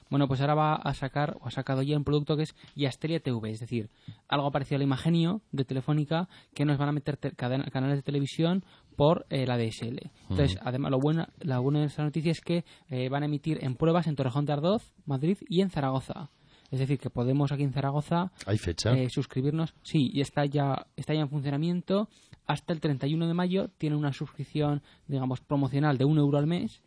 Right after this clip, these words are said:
Speaker 2: Ujú.
Speaker 1: y a partir de ahí se pagarán ocho cincuenta y cinco, eh, por el paquete básico.
Speaker 2: Sí, sí, y
Speaker 1: ¿Vale?
Speaker 2: eso
Speaker 1: Es, es equivalente a Imagenio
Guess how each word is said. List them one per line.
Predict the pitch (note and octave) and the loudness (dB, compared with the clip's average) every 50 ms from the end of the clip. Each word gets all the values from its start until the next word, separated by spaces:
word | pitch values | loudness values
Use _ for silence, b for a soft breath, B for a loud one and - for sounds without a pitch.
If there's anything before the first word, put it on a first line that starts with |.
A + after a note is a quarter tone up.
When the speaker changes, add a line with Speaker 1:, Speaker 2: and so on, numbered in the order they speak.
| _ - | _ -8
Speaker 2:
Ujú. | G2 E2+ D2 G#2 C3 - _ | -6 -6 -4 -6 -6 -6 _
Speaker 1:
y | - E3+ F3 | 0 0 2
a | E3 - | 2 2
partir | D#3 C#3 C#3 D#3 | 0 0 0 0
de | D#3 D#3 | 0 0
ahí | D#3+ D#3 | -2 -2
se | - D3 | -4 -4
pagarán | - C3+ B2+ C3+ D3+ D#3+ - | -2 -2 -2 -2 -4 -4 -4
ocho | - - D3+ - D#3+ | -4 -4 -4 -2 -2
cincuenta | - D#3 D3 C#3+ C3+ | -2 0 0 0 0
y | C3+ | 0
cinco, | A#2+ D3+ D#3+ D#3 - F#3 G3 - - - - b b b b b b _ _ - | 0 0 -2 0 0 0 -2 -2 -4 -10 -20 b b b b b b _ _ -6
eh, | C3+ C3+ B2+ B2+ | -4 -2 -2 -2
por | - B2+ | -2 -4
el | A#2+ A#2 | -4 -4
paquete | - A#2 A2 A2+ - A#2+ | -4 -6 -6 -4 -4 -4
básico. | A2 A2 - - - - - - D3 - _ _ _ _ - | -4 -4 -8 -10 -12 -12 -14 -14 -14 -18 _ _ _ _ -20
Speaker 2:
Sí, | - - - F2 E2+ E2 D#2+ | -20 -12 -8 -6 -4 -4 -6
sí, | - - | -6 -6
y | F2+ D2+ | -4 0
Speaker 1:
¿Vale? | - - - | 2 2 4
Speaker 2:
eso | E2+ - C3+ | 4 2 0
Speaker 1:
Es, | - - - | -2 -4 -4
es | - D3 - | -6 -4 -4
equivalente | E3+ D#3+ D#3+ D3+ C#3+ C#3 B2 - - | -2 0 2 2 2 2 0 0 -2
a | A#2 | -2
Imagenio | A#2 A#2 A#2 - D#3+ E3+ F3+ G3 G#3+ C4 B3+ | -2 -4 0 0 2 2 4 4 2 0 -2